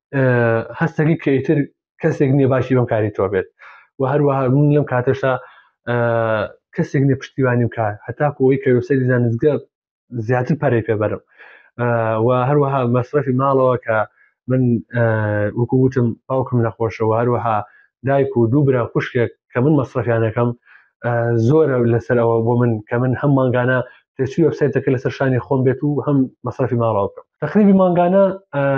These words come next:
هەموو مانگێک تێچووی وێبسایتی زانستگە ئەچێتە پەنجا دۆلار تا شەست دۆلارەوە. بەو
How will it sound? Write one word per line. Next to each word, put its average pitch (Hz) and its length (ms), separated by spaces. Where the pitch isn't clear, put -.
هەموو 170 220
مانگێک 147 280
تێچووی 151 240
وێبسایتی 160 300
زانستگە 139 300
ئەچێتە 147 280
پەنجا 135 260
دۆلار 135 240
تا 135 80
شەست 123 260
دۆلارەوە. 104 380
بەو 156 140